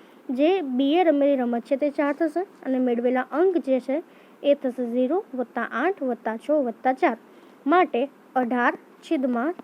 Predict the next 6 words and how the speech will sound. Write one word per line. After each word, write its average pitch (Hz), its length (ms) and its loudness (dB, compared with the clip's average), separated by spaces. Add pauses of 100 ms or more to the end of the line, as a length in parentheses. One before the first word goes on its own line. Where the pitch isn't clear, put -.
ચાર 285 260 4 (220)
બરાબર 311 460 2 (240)
ચાર 254 260 0
પોઇન્ટ 240 320 -6
પાંચ. 311 220 2 (1800)
ત્યારબાદ 262 460 4